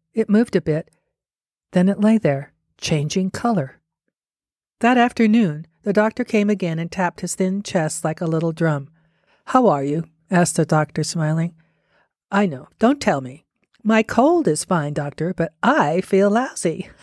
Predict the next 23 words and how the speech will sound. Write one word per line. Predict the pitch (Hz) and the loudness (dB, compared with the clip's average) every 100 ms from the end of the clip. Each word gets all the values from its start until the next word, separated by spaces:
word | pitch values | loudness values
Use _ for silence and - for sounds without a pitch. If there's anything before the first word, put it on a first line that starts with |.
| - - | -16 0
<laughs> | - - - - - _ - - - - _ _ | 0 0 -4 -4 -10 _ -20 -20 -20 -20 _ _
He | _ 208 | _ 2
laughed | 190 190 185 - | 4 4 2 0
at | 165 | -2
his | 160 156 - | 0 -2 0
own | 165 160 170 | 0 0 0
oft-repeated | 170 - - 160 143 185 147 147 | -2 -2 -8 -8 -2 0 0 -4
joke. | - 165 139 - - _ _ _ _ _ _ _ _ _ _ _ _ _ | -2 -2 -2 -6 -20 _ _ _ _ _ _ _ _ _ _ _ _ _
Charles | - 254 294 294 | 0 2 4 2
lay | 208 202 220 | 2 4 2
there, | 185 147 151 _ _ _ _ _ | 0 -4 -8 _ _ _ _ _
and | 202 196 | -6 -2
for | 233 | -2
him | - 262 302 302 | 2 2 2 0
that | 202 185 | -2 -2
terrible | - - 254 262 240 | -6 -2 2 4 4
and | 208 196 208 | 2 2 -2
ancient | 214 - 190 | -2 -2 -12
jest | - 190 196 - | -2 0 0 -4
was | - | -8
becoming | 165 - - 202 190 | -10 -8 -4 0 0
a | 170 | 0
reality. | 170 170 170 214 156 147 | -4 -4 0 0 0 -4